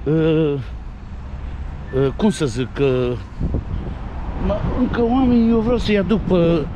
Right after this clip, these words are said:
Ați văzut ce unghi colorați avea ăla? Ca să știu eu, nici tot acolo-i.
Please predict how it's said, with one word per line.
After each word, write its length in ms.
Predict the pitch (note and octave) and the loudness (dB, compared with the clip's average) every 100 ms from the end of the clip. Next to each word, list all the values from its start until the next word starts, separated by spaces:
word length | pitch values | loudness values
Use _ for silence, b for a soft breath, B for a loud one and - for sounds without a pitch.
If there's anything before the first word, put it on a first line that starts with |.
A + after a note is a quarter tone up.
| - | -4
Ați 180 | A2+ A2+ | -2 0
văzut 240 | C3 D3 | 0 2
ce 100 | - | 2
unghi 240 | E3 E3 E3 | 2 2 0
colorați 520 | E3+ F3 F3 E3+ - | 2 4 4 0 0
avea 220 | D#3 E3+ A2 | 2 2 2
ăla? 160 | F#2 F#2 - - - - - - - - - E3 | 0 -4 -8 -10 -8 -8 -6 -6 -4 -4 -2 0
Ca 100 | D#3+ | 0
să 140 | E3 A#2+ - | 0 -2 -2
știu 180 | D3+ C3+ | 0 0
eu, 60 | C#3 | 0
nici 160 | E3 A#2 | 0 2
tot 200 | G3+ - | 0 2
acolo-i. 540 | F3 - E3 A2+ A2 | 0 2 2 4 0